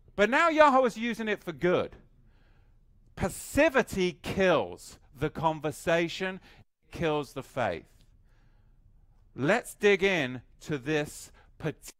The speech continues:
phraseology. Two, two points, not four,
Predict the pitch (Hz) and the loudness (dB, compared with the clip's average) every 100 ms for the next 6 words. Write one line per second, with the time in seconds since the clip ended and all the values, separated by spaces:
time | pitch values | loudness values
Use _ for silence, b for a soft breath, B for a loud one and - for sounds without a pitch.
0 | _ _ _ 175 - 180 160 151 135 135 | _ _ _ -20 -8 -2 -2 -2 -2 -2
1 | 120 - 107 104 - b b b _ _ | -4 -8 -8 -8 -12 b b b _ _
2 | _ - - 202 214 180 - 277 311 160 | _ -20 -6 -4 -4 -6 -6 -4 -4 -4
3 | 123 90 156 277 - 165 135 131 | -6 -6 -4 -2 -2 -2 -2 -2